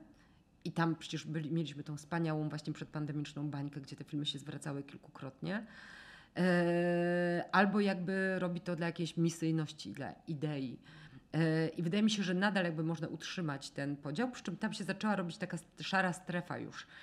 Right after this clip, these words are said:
że na przykład to kino autorskie, które nigdy nie odbijało i zawsze było kinem robionym dla idei,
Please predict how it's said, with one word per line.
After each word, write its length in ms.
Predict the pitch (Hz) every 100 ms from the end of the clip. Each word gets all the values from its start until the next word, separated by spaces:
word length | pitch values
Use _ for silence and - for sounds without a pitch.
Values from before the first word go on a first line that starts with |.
| - -
że 140 | 135 160
na 80 | 156
przykład 280 | - 170
to 80 | 165
kino 220 | - 190
autorskie, 440 | - 165 170 - 156
które 200 | - 160
nigdy 280 | 196 143 151
nie 120 | 117
odbijało 400 | 135 139 135 143
i 40 |
zawsze 260 | 170 - 143
było 180 | 135 123
kinem 360 | - - 139
robionym 340 | 131 135 139 135
dla 140 | 139
idei, 440 | 151 135 135 214